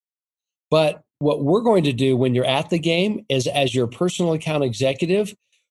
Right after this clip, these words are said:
first of all, we're gonna know when you come, before you come, what are the most important objectives you have for this season or for this month when you're coming to our games. And if you're not communicating that to us,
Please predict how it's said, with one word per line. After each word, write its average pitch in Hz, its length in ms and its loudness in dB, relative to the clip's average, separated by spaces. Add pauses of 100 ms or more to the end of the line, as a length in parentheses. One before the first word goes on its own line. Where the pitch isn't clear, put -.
first 196 240 -2
of 170 80 -2
all, 143 160 4
we're 151 140 2
gonna 202 240 2
know 139 460 4 (200)
when 151 440 2
you 170 180 2
come, 165 180 -2
before 143 380 0
you 175 160 2
come, 180 540 -2 (460)
what 202 380 0
are 175 320 4
the 143 140 0
most 143 300 2
important 147 560 -2
objectives 120 1080 -2
you 139 200 2
have 117 500 -2
for - 160 -4
this 127 240 0
season 143 460 0 (500)
or 143 300 2
for 139 160 -2
this 151 260 -2
month 131 420 0 (360)
when 143 160 2
you're 139 100 2
coming 147 320 0
to 131 140 2
our 120 120 2
games. 110 600 -4 (360)
And 151 140 2
if 123 140 0
you're 170 100 4
not 180 180 2
communicating 160 640 2
that 147 260 -2
to 170 240 -2
us, 226 280 -4